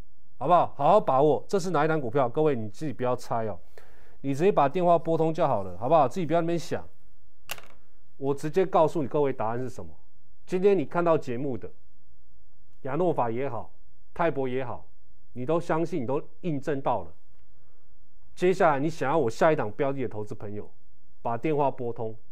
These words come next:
跟着我来操作。这一段行情，我跟各位讲，做不完啊，因为现在疫情一爆发了，台北股市就是跌这个样子而已。那我们参照一下印度的股市，印度股票市场也是一样啊。当疫情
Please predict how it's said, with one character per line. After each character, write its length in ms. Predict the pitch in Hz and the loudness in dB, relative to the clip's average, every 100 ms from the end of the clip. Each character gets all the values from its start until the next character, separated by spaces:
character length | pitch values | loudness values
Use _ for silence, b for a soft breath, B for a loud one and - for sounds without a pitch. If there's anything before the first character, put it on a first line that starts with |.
| - - | -4 -2
跟 160 | 147 165 | 0 0
着 100 | 147 | 2
我 140 | 110 | 2
来 100 | 104 | 0
操 240 | 107 120 113 | -2 -2 -2
作。 220 | 113 92 - - - - - - | -2 -4 -4 -4 -4 -4 -4 0
这 140 | 202 | 2
一 60 | 185 | 4
段 160 | 180 | 4
行 180 | 135 147 | 2 0
情， 320 | - 104 92 - - - - - | -2 -4 -4 -4 -4 -4 -4 -4
我 120 | 131 | -2
跟 160 | 160 | -2
各 140 | 160 165 | 0 0
位 120 | 151 | 0
讲， 240 | 131 95 92 | -2 -4 -4
做 140 | 175 | -2
不 180 | 156 156 | -2 0
完 160 | 110 92 | -2 -4
啊， 100 | 92 87 b b b b b b b | -6 -6 b b b b b b b
因 180 | - 214 | 0 4
为 100 | 220 | 4
现 160 | 208 220 | 4 4
在 140 | 214 | 2
疫 160 | 214 180 | 2 -2
情 180 | 156 | -2
一 80 | 147 | -2
爆 280 | 160 175 147 | 2 4 4
发 180 | 139 139 | 4 2
了， 100 | 120 | 0
台 160 | - | -2
北 140 | 160 175 | 0 0
股 160 | 135 | -2
市 140 | 117 151 | -4 -4
就 100 | 151 | -4
是 100 | 156 | -4
跌 160 | 139 | -4
这 80 | 120 | -4
个 120 | 135 | -2
样 120 | 131 107 | -2 -2
子 160 | - 92 | -4 -6
而 80 | |
已。 80 | 90 - - - - - - | -6 -6 -6 -6 -4 -4 -2
那 160 | 220 214 | 2 4
我 60 | |
们 120 | 175 | 4
参 220 | 175 202 202 | 2 0 4
照 180 | 208 | 4
一 40 | 190 | 4
下 120 | 196 | 2
印 180 | 202 185 | 0 -2
度 120 | 185 | 0
的 80 | 139 | 0
股 220 | 113 95 | -2 -4
市， 220 | - 101 82 - - - - - | -4 -4 -4 -4 -4 -4 -4 -2
印 120 | 247 | 0
度 100 | 247 | 2
股 100 | 190 | 4
票 100 | 214 | 4
市 60 | 220 | 4
场 100 | 180 | 2
也 80 | |
是 120 | 135 180 | 0 -2
一 60 | |
样 180 | 175 160 | 0 0
啊。 200 | 143 139 - - - - - - - - - - - | -2 -2 -4 -4 -4 -4 -4 -4 -4 -4 -4 -4 2
当 200 | 240 240 | 2 4
疫 160 | 254 | 2
情 340 | 180 190 202 | 2 0 0